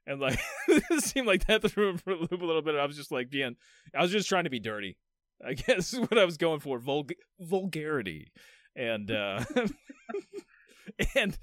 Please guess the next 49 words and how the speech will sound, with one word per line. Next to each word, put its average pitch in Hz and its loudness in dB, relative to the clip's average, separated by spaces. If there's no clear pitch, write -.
<laughs> 175 0
so 185 2
I - 6
was 170 2
like, 160 0
"Uh, 160 0
yeah." 156 -2
So 180 -2
in 180 0
my 160 4
head, 185 4
like, 151 0
that's 165 4
what 170 2
I 151 2
came 170 2
up 151 2
next 156 0
was 131 -6
the 123 -6
Chapel 135 0
of 104 -8
Terror. 165 2
And 151 -4
then 156 2
I 151 4
never 156 4
got 147 6
a 131 0
fucking 151 -2
email 156 0
back. 147 4
And 123 -12
I 123 -6
was 117 -10
like, 123 -8
"Oh, 156 4
fuck, 165 4
man. 113 -4
Like, 113 -4
why 131 2
did, 147 -4
why 127 0
didn't 123 -2
I 120 0
get 120 -4
an 117 -10
email 113 -4
back?" 131 -2